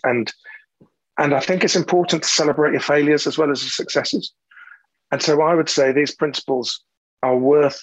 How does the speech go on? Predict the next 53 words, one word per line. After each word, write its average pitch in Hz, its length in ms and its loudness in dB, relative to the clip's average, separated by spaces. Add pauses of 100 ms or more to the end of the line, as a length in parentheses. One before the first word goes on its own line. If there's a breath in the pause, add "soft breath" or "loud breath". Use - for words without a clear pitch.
using 113 840 0 (800 loud breath)
to 143 100 2
reflect 139 500 0
back 135 220 -2
on 120 80 0
what 123 180 0
hasn't 127 440 -4
worked - 440 -4
as 113 140 -2
well 113 240 2
as 107 260 0 (440)
what - 200 0
has 113 320 -2
worked. - 380 -4 (800 soft breath)
And 120 160 0
so 131 120 2
that's 143 260 0
why 139 320 2
I 123 100 2
would 120 160 4
end 120 320 -2
with 107 120 2
that 107 220 -2
story, 107 400 0
which 110 240 -4
is, 104 320 0 (960)
you 131 80 2
know, 113 180 2
teachers, 139 640 -2 (400)
I 127 60 -4
think 123 280 -4 (360)
it's - 320 -6
the - 100 -2
greatest 127 380 0
profession 123 360 -2
in 120 80 0
the 117 60 0
world, 117 240 4
what 117 140 0
they're 127 120 0
trying 127 260 -2
to 113 60 0
do 117 260 2
and 113 120 -4
the 113 140 0
struggles 127 400 -2
they've 120 120 2
been 117 160 -2
through 113 180 0
in 107 80 -2
the 107 60 0
last 107 300 -2
year. 104 280 0